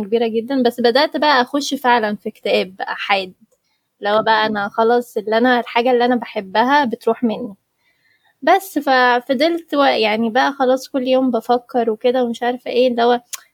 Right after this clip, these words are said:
طب أنتي راضية عن نفسك؟ يعني لما هتطلعي quality مش حلوة، ما أنتي لازم تاخدي بوز وتقعدي، اللي هو بقى ب-، بساري نفسي بقى، فاهمة؟ اللي هو <laughs> ما مش عارف لازم نعمل كذا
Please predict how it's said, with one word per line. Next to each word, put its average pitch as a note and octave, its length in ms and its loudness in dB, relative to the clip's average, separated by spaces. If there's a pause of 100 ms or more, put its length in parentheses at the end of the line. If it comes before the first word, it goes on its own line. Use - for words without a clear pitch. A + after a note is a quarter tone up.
(100)
طب G#3 120 -4
أنتي A3 340 -2
راضية B3+ 300 2
عن A3 200 2
نفسك؟ B3 460 -2
يعني A#3+ 220 2
لما G#3+ 320 -4
هتطلعي A#3 440 0
quality A#3+ 460 -2
مش A3 200 -6
حلوة، B3+ 280 0
ما B3+ 100 2
أنتي C4 180 -4
لازم F#4 320 -2
تاخدي F#4+ 280 0
بوز F4+ 320 -2
وتقعدي، F4+ 440 0
اللي C4+ 140 0
هو D#4 100 4
بقى E4 300 2 (300)
ب-، C4 400 0
بساري D#4 360 0
نفسي C4 440 -2
بقى، A3+ 220 2
فاهمة؟ B3+ 320 2
اللي C4+ 180 2
هو B3+ 320 4
<laughs> A#3 80 0 (1300)
ما D4 200 4
مش D4 160 -4
عارف G4+ 160 2
لازم G#4+ 320 0
نعمل G#4+ 340 0
كذا A4+ 260 2